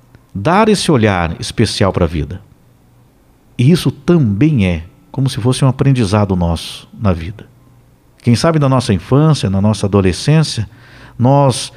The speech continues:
pela maneira como nós fomos vivendo, nós criamos um jeito de ser, de lidar com as coisas.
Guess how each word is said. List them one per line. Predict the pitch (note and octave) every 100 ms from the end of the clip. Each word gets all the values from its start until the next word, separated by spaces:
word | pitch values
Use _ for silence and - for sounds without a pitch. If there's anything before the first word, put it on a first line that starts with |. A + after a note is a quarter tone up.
| - - - _ _ _ _ _ -
pela | F3 E3+
maneira | D3+ D#3+ G#3+ F#3+
como | D#3+ D3+
nós | C3+ C3
fomos | - C3 A#2
vivendo, | G#2+ G2 C3+ F#3 G#3 G#3
nós | G#3
criamos | - F#3+ F#3+ G3+ G3
um | A3+
jeito | A#2+ A#2+ E3 F#3+ G3
de | G#3+
ser, | - F#2+ D2 - - - - - _ _ _ _ -
de | A2
lidar | B2 G2+ G#2+ G2
com | -
as | F2
coisas. | - F2+ D2 - -